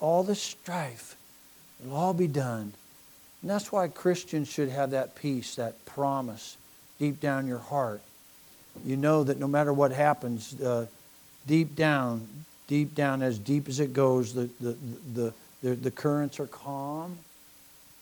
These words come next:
And, uh, it's like the mill pond on a, a, a wonderful morning. You know, the birds are chirping, and the mill pond is really like glass. Sometimes I go Lake Weiser,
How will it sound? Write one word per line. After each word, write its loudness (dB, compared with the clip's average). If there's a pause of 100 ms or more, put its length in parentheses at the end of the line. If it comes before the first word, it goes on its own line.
(600)
And, -6
uh, -6 (100)
it's -8
like -2 (120)
the -4
mill 2
pond -2
on -6
a, -14
a, -12 (180)
a -14
wonderful -4
morning. -4 (540)
You -6
know, 0
the -2
birds 2
are 0
chirping, 0 (320)
and -2
the 0
mill 6
pond 2
is -2
really 2
like 0
glass. 0
Sometimes 0
I 0
go 4
Lake 2
Weiser, 0